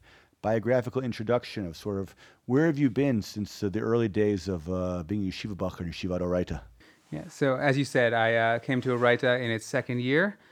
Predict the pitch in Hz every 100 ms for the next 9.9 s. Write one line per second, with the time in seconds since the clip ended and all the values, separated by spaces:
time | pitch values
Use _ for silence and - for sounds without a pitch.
0 | _ - 117 123 117 - 135 131 127 -
1 | 135 131 139 160 135 120 117 - 143 127
2 | 123 123 123 123 123 120 117 113 110 107
3 | 127 175 - - _ - - - - 123
4 | 120 117 120 131 135 131 - 131 123 117
5 | 131 120 120 120 120 117 120 117 - 127
6 | 120 127 110 110 - 117 117 120 131 123
7 | 120 117 - 123 117 - 110 107 120 120
8 | 127 123 123 120 - - 113 123 127 113
9 | 131 135 135 135 135 131 160 180